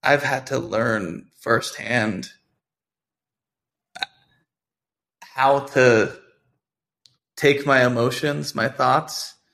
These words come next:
and really understand them, con-, control them or reframe them in some ways so it doesn't, uh, destroy <laughs> your life.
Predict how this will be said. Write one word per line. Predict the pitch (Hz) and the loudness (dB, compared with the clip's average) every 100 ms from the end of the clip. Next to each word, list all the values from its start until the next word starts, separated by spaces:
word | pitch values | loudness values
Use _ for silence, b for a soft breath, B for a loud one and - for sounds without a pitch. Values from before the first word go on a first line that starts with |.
| _ _ _ - | _ _ _ -8
and | 123 123 | -4 2
really | 135 131 123 113 101 - | 4 6 4 2 -2 -2
understand | 127 127 127 - 127 120 110 | 0 2 0 0 -2 0 -2
them, | 104 90 90 151 151 _ _ - | -2 -4 -8 -12 -14 _ _ -10
con-, | 151 135 - _ | -6 -6 -8 _
control | - 139 185 175 | -6 0 4 4
them | - 104 | 2 -2
or | 85 | -2
reframe | 104 135 135 123 120 | -4 -2 -2 -2 -2
them | 92 | -6
in | 90 | -8
some | - - | -10 -12
ways | - - - _ _ _ - | -14 -16 -20 _ _ _ -4
so | 123 | 0
it | 120 | 2
doesn't, | 127 127 - - | 4 2 0 -4
uh, | - - - - _ _ _ _ - | -4 -2 -4 -8 _ _ _ _ -4
destroy | 127 - - - 104 120 110 92 85 - - _ _ | 0 0 -2 -4 2 4 4 4 0 -6 -14 _ _
<laughs> | - - | -6 -4
your | 123 - | -4 -4
life. | 135 123 123 - - | -6 -4 -4 -6 -12